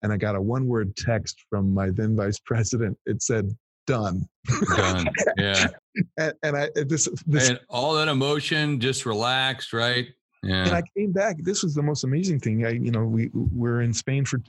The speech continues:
Speaker 1: for two weeks. We come back. I came back to a completely different company, Jeff.
Speaker 2: Yeah.
Speaker 1: Just
Speaker 2: Yeah.
Speaker 1: removing this one employee,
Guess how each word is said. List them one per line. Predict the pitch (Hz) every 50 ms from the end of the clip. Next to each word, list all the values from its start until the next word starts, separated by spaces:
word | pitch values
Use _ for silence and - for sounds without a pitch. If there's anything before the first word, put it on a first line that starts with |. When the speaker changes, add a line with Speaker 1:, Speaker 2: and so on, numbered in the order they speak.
| _ -
Speaker 1:
for | - 127 131
two | - - 139 131
weeks. | 131 135 131 - -
We | 120
come | 101 - - - - 110
back. | 120 120 127 131 - - -
I | 135
came | - - 180 180
back | 165 160 160 -
to | - 139
a | 123
completely | - 123 110 95 - - - 170 185 196 - - 120
different | 110 110 - - - -
company, | - 135 135 127 117 104 95
Jeff. | 87 - 95 90 87 - - _ _ _ -
Speaker 2:
Yeah. | 85 80 78 - -
Speaker 1:
Just | - - - 156
Speaker 2:
Yeah. | 151 90 85
Speaker 1:
removing | 170 190 202 196 175 156
this | 139 -
one | - 127 120 139 160 175 180
employee, | 180 170 147 131 - - 156 151 143 127 107 98 95 92 95 95